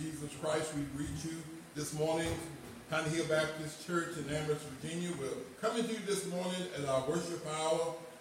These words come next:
We just thank God for you joining us again, and we wish you a Merry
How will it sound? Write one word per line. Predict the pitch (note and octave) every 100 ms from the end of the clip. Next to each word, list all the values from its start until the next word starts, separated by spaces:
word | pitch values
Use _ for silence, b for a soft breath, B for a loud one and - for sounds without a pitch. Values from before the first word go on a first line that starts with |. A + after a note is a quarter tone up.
| -
We | C#3 D3
just | D3
thank | D#3 D3+ D#3 -
God | D#3 D#3+
for | -
you | C3+ B2+ C3 D3+
joining | D3+ D3+
us | D3+ D3 -
again, | C#3 D#3 E3
and | D3+ C3 B2 B2+
we | F3+
wish | F3+ F3 F3+
you | E3
a | C#3+ C3+ C3+
Merry | E3+ F3 E3+